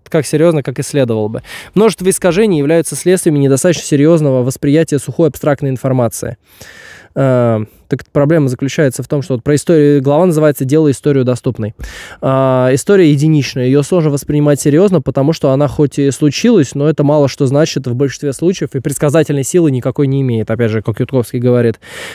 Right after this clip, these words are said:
Э, из чистого любопытства можно, а так в остальном практически бессмысленно.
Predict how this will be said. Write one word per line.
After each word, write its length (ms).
Э, 360
из 160
чистого 320
любопытства 540
можно, 460
а 40
так 200
в 20
остальном 400
практически 420
бессмысленно. 580